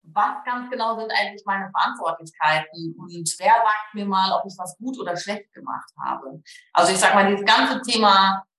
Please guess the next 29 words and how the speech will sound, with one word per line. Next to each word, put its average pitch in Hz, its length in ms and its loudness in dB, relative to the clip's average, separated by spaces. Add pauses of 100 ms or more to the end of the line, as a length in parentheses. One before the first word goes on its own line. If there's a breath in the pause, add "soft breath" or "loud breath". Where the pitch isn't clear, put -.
(280)
Feedback-Mentalität 170 1800 2
und 170 220 -20
Mitarbeitergespräche 165 1700 0
und 165 260 -6 (240)
das 190 180 -10
muss 220 160 -2
nicht 220 280 -6 (160)
zwangsläufig 190 580 4
immer 175 200 0
dieses 170 380 -12
klassische 180 480 2
Jahresgespräch 196 840 0
sein, 147 320 -8
sondern 170 340 -2
eben 196 180 -10
auch - 220 0
gerade 196 440 4 (280 loud breath)
nach 180 180 4
ein 190 120 -2
paar 185 280 6
Wochen 196 120 -4
Einarbeitung 180 920 0
mal 170 280 -8
sich - 140 -20
kurz - 300 2
zusammenzusetzen 175 1080 2
oder 190 300 4
aber 175 300 6
eben, - 180 -6